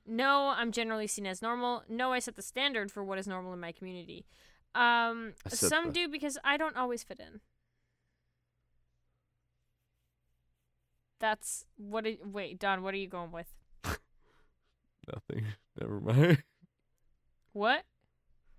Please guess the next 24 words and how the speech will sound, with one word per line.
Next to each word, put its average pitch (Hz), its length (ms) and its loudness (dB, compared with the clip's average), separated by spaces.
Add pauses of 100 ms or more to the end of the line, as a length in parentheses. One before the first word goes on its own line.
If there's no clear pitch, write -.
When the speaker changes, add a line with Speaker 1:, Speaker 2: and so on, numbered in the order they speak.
(400)
Speaker 2:
Said, 110 200 6
"No, 113 380 8
I, 110 200 10
Speaker 1:
Don? 104 140 2
Speaker 2:
I 120 120 8
set 123 380 10
the 120 80 4
standard 139 760 10
for 110 140 6
what's 104 340 6
in 104 100 -2
the 104 80 4
normal 101 520 4
in 95 80 0
my - 80 6
Speaker 1:
<laughs> - 20 8
Oh, - 40 10
yeah, 359 220 10
Speaker 2:
community." 285 460 10
Speaker 1:
'cause 262 100 8
you 330 80 10
have 262 180 6
backwards 247 520 10
community. 202 960 0